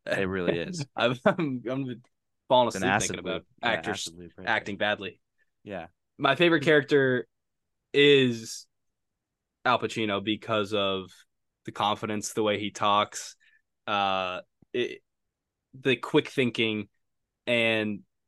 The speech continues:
Speaker 2: the delivery of the lines, I think, is, like we said,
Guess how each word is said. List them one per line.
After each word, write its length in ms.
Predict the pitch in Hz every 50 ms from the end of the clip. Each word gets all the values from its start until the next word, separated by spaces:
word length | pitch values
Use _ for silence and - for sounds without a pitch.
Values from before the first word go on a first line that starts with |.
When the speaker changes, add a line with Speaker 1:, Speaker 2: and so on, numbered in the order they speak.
| _ -
Speaker 2:
the 120 | - 147
delivery 460 | 131 143 131 135 143 139 123 135 131
of 100 | 127 123
the 120 | 113 127 113
lines, 600 | 113 113 107 104 98 95 95 87 - - - - -
I 100 | 117 113
think, 280 | 104 - 127 110 101 -
is, 360 | 104 104 101 98 95 - - -
like 220 | 117 113 110 -
we 100 | 107 104
said, 380 | 101 - - 110 104 98 95